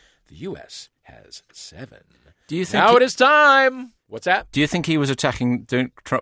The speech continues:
Speaker 2: practicing karate on the swan because they f-, can famously break your arm in a single blow of their wing, and he wanted to test
Speaker 1: Yeah,
Speaker 2: it?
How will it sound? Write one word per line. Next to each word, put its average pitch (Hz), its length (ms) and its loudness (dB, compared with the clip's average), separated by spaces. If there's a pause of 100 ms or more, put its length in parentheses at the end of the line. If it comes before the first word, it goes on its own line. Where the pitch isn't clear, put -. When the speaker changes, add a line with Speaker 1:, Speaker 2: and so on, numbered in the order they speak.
Speaker 2:
practicing 117 380 -4
karate 113 420 -2
on 98 100 -4
the 92 40 -4
swan 98 320 -4
because 87 320 -8
they 95 100 -4
f-, - 180 -10
can 98 100 -8
famously 92 420 -6
break 90 320 -8 (500)
your 92 160 -6
arm 85 260 -4
in 78 140 -10
a - 120 -16
single 82 280 -10
blow 85 180 -8
of 85 80 -10
their 85 100 -10
wing, 85 220 -8 (540)
and 80 100 -12
he 80 40 -10
wanted 78 220 -10
to - 80 -18
test 165 160 -6
Speaker 1:
Yeah, 220 200 -2
Speaker 2:
it? 160 160 -8